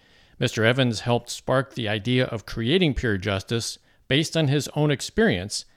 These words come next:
after being falsely accused of a crime and sent to prison. He found it extremely difficult to get help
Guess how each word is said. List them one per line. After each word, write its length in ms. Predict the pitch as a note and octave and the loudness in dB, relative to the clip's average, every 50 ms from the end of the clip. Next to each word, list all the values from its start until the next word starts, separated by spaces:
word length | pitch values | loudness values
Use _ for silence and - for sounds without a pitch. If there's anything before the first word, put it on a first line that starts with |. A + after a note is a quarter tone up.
| _ _ _ _ | _ _ _ _
after 320 | - A2+ - - - A#2+ A2 | -2 -2 -2 -2 -2 -2 0
being 240 | A2 A#2+ A2+ G#2+ | 0 0 0 0
falsely 500 | - - B2 B2+ C#3+ B2+ - - C#3 B2 | -2 -2 0 0 0 0 -2 -2 -2 -2
accused 580 | A#2 - - - F#3+ G3 D3+ A#2 A2+ A#2 G#2 - | -4 -4 0 2 4 4 4 4 2 0 -2 -2
of 120 | A#2 G#2 | -2 -2
a 80 | A2 G#2+ | -2 -4
crime 480 | - - - D#3 C#3+ C3 A#2+ A#2+ C3 C3+ | -4 -2 0 2 2 2 2 2 0 0
and 100 | B2+ A#2+ | -2 -2
sent 300 | - - A2+ G#2 - - | -2 -2 -2 -2 -2 -4
to 80 | G#2 | -8
prison. 480 | - - D#3 F3+ C#3 A#2 F2 E2+ A2+ - _ _ _ _ _ _ _ _ _ _ _ _ _ _ _ _ _ _ _ _ _ - - - - - - - - | -2 0 0 2 2 0 -4 -8 -12 -16 _ _ _ _ _ _ _ _ _ _ _ _ _ _ _ _ _ _ _ _ _ -20 -20 -20 -20 -20 -20 -8 -4
He 100 | D3+ C#3 | -2 0
found 240 | - F3+ F#3 F3+ | 2 4 6 6
it 80 | F3 D3+ | 6 6
extremely 480 | D3 B2+ - - - F3+ F3 D#3+ C#3+ A#2+ | 4 4 2 0 2 4 4 6 4 4
difficult 480 | A#2+ F3+ F3+ - F3+ D3 D3 D#3+ D3 | 4 2 2 4 2 2 4 2 2
to 80 | B2+ C3+ | 2 0
get 180 | C#3 D#3+ - | 0 0 0
help 320 | - G#2+ B2 D3+ F3 E3+ | 0 2 2 2 2 0